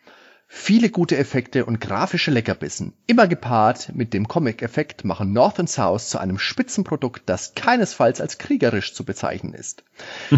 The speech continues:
Speaker 1: Es ist eine lustige, witzige, interessante und motivierende Strategiegeschichte, die durch die Actionteile den alten Staub so mancher strengen Strategieprogramme weggepustet hat.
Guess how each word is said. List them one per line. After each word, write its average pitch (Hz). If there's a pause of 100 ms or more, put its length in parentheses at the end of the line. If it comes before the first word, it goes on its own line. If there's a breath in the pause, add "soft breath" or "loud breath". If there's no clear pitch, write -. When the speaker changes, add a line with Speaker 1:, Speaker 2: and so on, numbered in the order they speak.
(160)
Speaker 1:
Es 170
ist 175
eine 160
lustige, 208 (120)
witzige, 220
interessante 139
und -
motivierende 165
Strategiegeschichte, 143 (320 loud breath)
die 131
durch 131
die -
Actionteile 143
den - (140)
alten 170
Staub -
so -
mancher 180
strengen 135
Strategieprogramme 107
weggepustet 113
hat. -